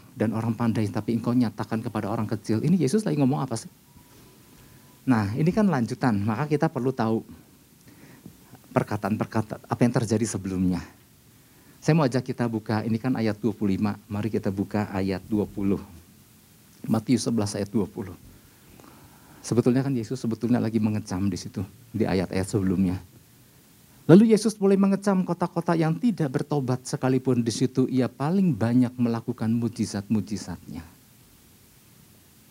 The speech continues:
Di ayat sebelumnya sebetulnya Yesus lagi mengecam dengan mengatakan kata, "Celakalah." Wah, ini udah keras sekali perkataan Yesus. Ayat dua puluh satu.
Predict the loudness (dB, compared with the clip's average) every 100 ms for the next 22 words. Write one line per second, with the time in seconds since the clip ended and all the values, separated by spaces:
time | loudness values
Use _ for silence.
0 | -20 -20 -20 -20 -4 -2 -2 -2 0 2
1 | 2 0 -4 -2 0 -2 -2 -2 -2 0
2 | 0 0 -2 -4 -6 -6 -12 -20 -20 _
3 | -20 -20 -20 -20 -20 -20 -20 -8 -2 2
4 | 2 0 -2 -4 -4 -4 -4 -6 -4 -2
5 | -2 -2 -8 -10 -8 -6 -6 -6 -6 0
6 | 2 2 -2 -6 -12 -20 -20 -20 -20 -20
7 | -20 -20 -20 -20 0 2 4 0 0 0
8 | 0 -4 -8 -6 -2 -2 -2 -6 -8 -14
9 | -4 -2 2 2 2 -4 -6